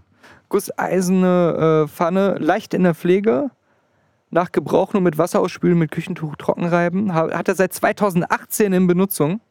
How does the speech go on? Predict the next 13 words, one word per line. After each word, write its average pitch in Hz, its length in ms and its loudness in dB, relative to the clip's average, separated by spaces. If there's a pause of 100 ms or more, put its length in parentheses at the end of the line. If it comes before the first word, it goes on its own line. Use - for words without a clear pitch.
(520)
findet 185 300 0
sie 165 140 0
sehr 160 240 2
gut. 185 380 -2 (1040)
Aber 180 240 0
eben, 180 300 2
wie 180 100 2
gesagt, 160 480 -2
äh, 147 140 2
um 143 200 2
die 175 80 2
zweihundert 160 500 2
Euro 175 680 2